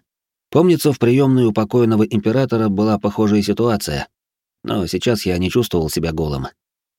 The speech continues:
Нет, к людям у меня нет претензий, да и не знал меня там никто. Но даже если бы знали...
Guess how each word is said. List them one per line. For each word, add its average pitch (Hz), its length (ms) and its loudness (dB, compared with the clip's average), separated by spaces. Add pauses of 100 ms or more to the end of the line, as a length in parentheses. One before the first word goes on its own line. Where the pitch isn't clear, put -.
(140)
Нет, - 280 -6
к - 60 -10
людям 120 320 -2
у 113 80 -2
меня 117 200 2
нет 131 200 0
претензий, 76 560 -4 (420)
да 98 120 0
и 104 80 4
не 104 160 4
знал 123 220 2
меня 90 220 0
там 85 220 -6
никто. 80 420 -6 (680)
Но 101 340 0 (280)
даже 117 300 0
если 107 200 2
бы 101 160 2
знали... 104 460 0